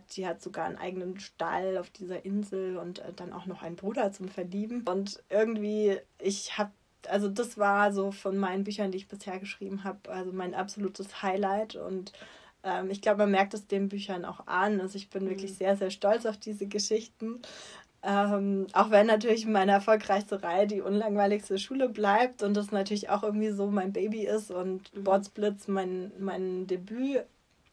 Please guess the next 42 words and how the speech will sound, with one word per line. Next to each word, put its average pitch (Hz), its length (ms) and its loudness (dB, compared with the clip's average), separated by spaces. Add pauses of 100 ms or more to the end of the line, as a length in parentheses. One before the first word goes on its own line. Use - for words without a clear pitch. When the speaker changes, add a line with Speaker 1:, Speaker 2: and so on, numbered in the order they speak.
(120)
Speaker 1:
Aber, 190 440 0
ähm, 180 480 -6
die 190 100 -8
zwei - 140 -8
Herzen 185 400 -6
sind 175 200 -8
für - 120 -14
mich 185 220 -8
natürlich 175 400 -10
auch 190 160 -8 (640)
eben 180 240 -4
was 175 220 -14
ganz 175 220 -8
Besonderes, 175 720 -10
Speaker 2:
Mhm. 202 240 -10
Speaker 1:
weil 175 200 -6
sie 185 80 -4
Speaker 2:
Ja. 180 80 -6
Speaker 1:
so 180 120 -2
auch 185 240 -2
meine 185 320 0
reiterliche 214 600 0
Reise, 196 760 2
meine 175 800 -4
literarische 214 1080 2
Reise, 208 720 4
es 196 120 -4
ist 202 180 -12
irgendwie 196 260 0
so 190 140 -6
alles, 208 420 0
und 190 180 0
meine 208 220 6
persönliche 220 800 0 (280)
Reise, 196 600 2
es 190 180 0
ist - 180 -20
irgendwie, 185 300 -4
steckt 214 340 -6
auch 196 120 -2
viel 226 280 -6
von 196 220 -4